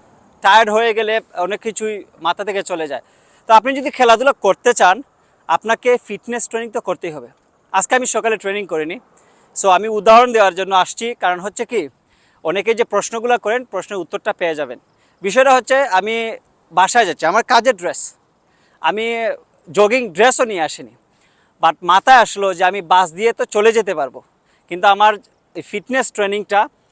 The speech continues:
হচ্ছে না। আমি আজকের দিনটা আমার চ-, বেকার চলে যাচ্ছে আমার জন্য। I feel this। So, কেননা আমি বাসা, আমার বাসা হয়তো সাত কিলোমিটার হবে আমি যদি রা-, রানিং করে যাই। So আমি রানিং করে শুরু করলাম,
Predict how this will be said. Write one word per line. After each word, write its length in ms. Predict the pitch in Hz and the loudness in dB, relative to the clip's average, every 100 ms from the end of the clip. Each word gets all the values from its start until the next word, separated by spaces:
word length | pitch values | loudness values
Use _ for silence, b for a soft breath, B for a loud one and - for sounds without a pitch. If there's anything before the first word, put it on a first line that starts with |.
| _ _ _ _ _ | _ _ _ _ _
হচ্ছে 360 | - 220 - 208 | 0 0 2 -4
না। 300 | 135 - _ - | -4 -12 _ -10
আমি 240 | 165 208 | -6 0
আজকের 520 | 202 - - 185 220 | 0 0 -4 -4 -4
দিনটা 300 | 185 202 175 | -8 -8 -4
আমার 180 | 208 208 196 - | -4 -4 -8 -12
চ-, 80 | 240 - 151 | -12 -12 -4
বেকার 360 | 180 190 240 | -4 0 0
চলে 220 | 226 190 | 0 -4
যাচ্ছে 260 | 170 160 165 | -6 -8 -8
আমার 220 | 147 135 | -8 -10
জন্য। 240 | 139 127 123 _ _ | -14 -18 -20 _ _
I 120 | 165 190 - | -4 -4 -6
feel 140 | 277 262 | -4 -4
this। 180 | 160 - b b b b b _ - | -6 -14 b b b b b _ 0
So, 220 | 247 233 _ - b b b _ _ _ _ | 0 -2 _ -20 b b b _ _ _ _
কেননা 260 | 220 247 262 | 0 2 2
আমি 140 | 254 | 2
বাসা, 320 | 214 196 247 220 | 2 0 4 2
আমার 180 | 220 220 185 | 2 -4 -2
বাসা 300 | 196 202 226 | -2 0 0
হয়তো 260 | 220 226 | 0 -4
সাত 240 | 208 196 - | -4 -6 -6
কিলোমিটার 420 | 202 214 220 202 | -6 -6 -4 -4
হবে 180 | 180 185 | -4 -2
আমি 200 | 180 170 | -2 -4
যদি 240 | 165 170 180 | -8 -8 -2
রা-, 240 | 160 156 | -2 -4
রানিং 300 | 165 165 175 | -6 -6 -6
করে 200 | 170 156 | -8 -8
যাই। 160 | 143 185 - b b b | -6 -8 -10 b b b
So 100 | - | 0
আমি 120 | 269 254 | 0 2
রানিং 340 | 220 233 269 | 2 2 0
করে 200 | 262 240 | 0 0
শুরু 200 | - 208 | -2 -6
করলাম, 280 | 190 196 | -4 -6